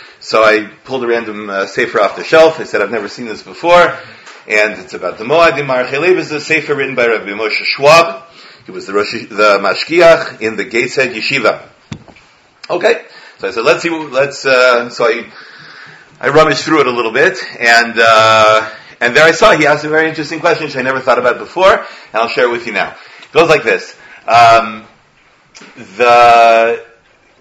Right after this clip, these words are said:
okay, so we're holding in the month of Adar, Mishenichnas Adar Marbin B'Simcha, and, uh, we're holding a week from, uh, Purim. Today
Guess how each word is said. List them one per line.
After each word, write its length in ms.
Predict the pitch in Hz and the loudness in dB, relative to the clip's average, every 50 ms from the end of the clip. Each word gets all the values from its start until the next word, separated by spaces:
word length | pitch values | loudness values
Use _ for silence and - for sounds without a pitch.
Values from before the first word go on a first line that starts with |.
| _ _ - | _ _ -20
okay, 280 | 110 104 131 110 - 123 | -16 -14 -12 -12 -10 -10
so 120 | 113 135 | -6 -4
we're 80 | 143 131 | -2 0
holding 220 | 156 160 156 143 | 0 0 0 -4
in 60 | 139 | -6
the 60 | 131 127 | -8 -8
month 180 | 127 120 120 | -8 -8 -8
of 80 | 117 98 | -10 -8
Adar, 380 | 98 98 98 98 107 127 131 | -6 -6 -4 -4 -6 -8 -8
Mishenichnas 540 | 120 113 107 - - 113 123 - 110 104 98 | -10 -14 -14 -14 -12 -12 -12 -12 -12 -14 -10
Adar 260 | - 127 127 123 120 | -6 -4 -4 -2 -2
Marbin 340 | 113 117 120 120 104 98 95 | 0 0 0 0 0 -4 -8
B'Simcha, 640 | 92 90 - - 87 87 82 - 131 151 175 - - - - - - - - - - _ - | -14 -14 -14 -16 -18 -16 -4 0 0 0 0 -2 -6 -14 -20 -20 -20 -20 -20 -20 -18 _ -4
and, 800 | 113 117 120 117 117 120 117 113 107 95 - - - 101 - | 0 2 4 4 4 2 0 -2 -6 -12 -16 -18 -18 -12 -4
uh, 480 | 110 104 104 101 101 98 95 95 98 - - - | -2 0 2 2 2 0 0 -2 -6 -8 -12 -8
we're 160 | 107 101 104 | -6 -4 -2
holding 400 | 104 123 123 120 110 107 104 101 - _ _ _ | 0 0 -2 -2 -4 -8 -10 -16 -18 _ _ _
a 80 | - - | -14 -10
week 220 | 104 123 135 131 | -8 -8 -8 -8
from, 440 | - - 127 107 98 95 95 92 90 _ _ _ - 92 | -8 -6 -6 -6 -6 -8 -12 -18 -20 _ _ _ -14 -10
uh, 280 | 92 90 85 90 87 85 - _ _ _ _ _ _ _ _ _ _ | -10 -8 -8 -10 -12 -14 -18 _ _ _ _ _ _ _ _ _ _
Purim. 400 | - 101 110 127 147 180 180 - _ _ _ _ - - | -6 -4 -4 -4 -4 -6 -12 -16 _ _ _ _ -20 -20
Today 480 | - 123 117 117 123 123 123 123 - | -12 -8 -6 -4 -4 -4 -6 -10 -12